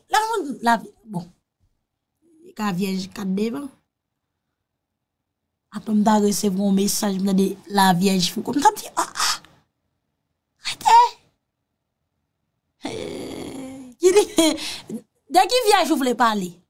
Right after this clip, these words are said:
Mwen premye kesyon, m de ki Vierge? Èske se Vierge de, twa, kat devan, bon m ti limyè? La Vierge Noire. Tout moun vle chèf,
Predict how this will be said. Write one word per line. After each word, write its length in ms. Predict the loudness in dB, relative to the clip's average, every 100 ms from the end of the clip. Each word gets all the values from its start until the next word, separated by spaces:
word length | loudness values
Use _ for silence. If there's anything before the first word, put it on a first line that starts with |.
| _ _ _ -6
Mwen 100 | 2
premye 320 | 4 4 4
kesyon, 340 | 2 4 2
m 140 | 2 0
de 180 | -2
ki 160 | 0 0
Vierge? 440 | 0 0 -2 -10 -14 _ _ _ _ _ _ _ _ _ -20 -6
Èske 360 | -2 0 0 -2
se 180 | 2 2
Vierge 360 | 6 6 8 6
de, 280 | 6 4 4 0
twa, 320 | 0 2 0
kat 280 | 0 0 4
devan, 440 | 4 4 4 2 4
bon 160 | 4 4
m 140 | 2
ti 160 | 2 4
limyè? 460 | 6 6 4 0 -6 _ _ _ _ _ _ _ _ _ _ _
La 160 | 0 2
Vierge 360 | 4 4 4 6
Noire. 340 | 6 4 -4 -16 _ _ _ _ _ _ -10 -10 -14 _ _ _ _ _ _ _ _
Tout 260 | 2 2 2
moun 220 | 2 4 6
vle 140 | 4
chèf, 320 | 2 -2 -4